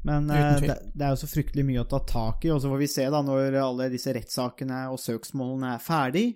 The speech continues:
Speaker 1: eh, og når vi kommer litt ut på nyåret kanskje, kanskje vi vet mer ut i desember, men, eh, på en måte hvor, hvor, hvor, hvilken vei det her går da, når ting begynner å måtte roe seg i rettssaken og sånne ting.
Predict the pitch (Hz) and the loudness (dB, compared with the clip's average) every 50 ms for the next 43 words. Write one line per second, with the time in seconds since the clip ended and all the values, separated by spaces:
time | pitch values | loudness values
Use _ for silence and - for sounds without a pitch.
0 | - _ _ _ _ _ _ _ _ - 160 143 147 151 147 147 151 151 151 147 | -6 _ _ _ _ _ _ _ _ -8 -4 -2 0 0 2 2 0 0 2 2
1 | 147 147 147 147 147 143 147 143 143 147 147 139 135 135 135 135 139 - 135 127 | 2 4 4 4 4 2 2 2 0 0 0 0 -2 0 0 -2 -4 -4 -6 -8
2 | - - - - 135 135 131 120 113 110 117 120 - 139 135 135 196 202 208 202 | -8 -8 -6 -4 -4 -2 -2 -2 -2 -2 -4 -4 -4 -4 -4 0 0 0 2 2
3 | 202 185 151 165 175 156 156 156 - 156 147 147 147 143 - 143 139 143 - - | 2 0 2 2 2 2 2 2 2 2 2 2 2 2 0 -2 -4 -4 -2 -2
4 | 139 127 127 135 156 180 190 175 175 170 160 160 160 156 156 156 151 151 151 151 | -2 -2 0 2 4 4 4 2 0 -2 -4 -4 -4 -6 -6 -6 -6 -8 -8 -8
5 | 151 143 143 147 143 139 - 151 139 131 135 135 127 131 139 135 135 135 131 131 | -8 -6 -4 -4 -4 -4 -4 -4 -4 -4 -4 -4 -4 -6 -6 -6 -6 -8 -8 -8
6 | 131 127 127 127 127 135 131 - 143 135 123 123 120 123 131 131 123 127 127 131 | -10 -10 -10 -8 -8 -6 -4 -2 -2 -2 0 0 0 0 0 0 -2 -2 -2 -4
7 | 127 131 127 131 160 196 208 196 170 151 147 147 139 - - 139 135 135 127 123 | -4 -2 -2 -2 0 0 0 0 0 0 0 -2 -2 -2 -4 -4 -4 -2 -4 -4
8 | 123 123 127 123 131 131 127 127 127 127 127 127 117 - 143 131 127 117 117 107 | -4 -4 -4 -4 -4 -4 -4 -4 -6 -6 -8 -8 -6 -2 -2 -2 -2 -2 -4 -4
9 | - 127 131 123 113 107 - - 127 120 117 - 139 135 131 127 120 110 131 156 | -2 -2 -2 -2 -2 -4 -6 -6 -6 -6 -6 -6 -8 -8 -8 -8 -8 -8 -8 -10
10 | 160 | -10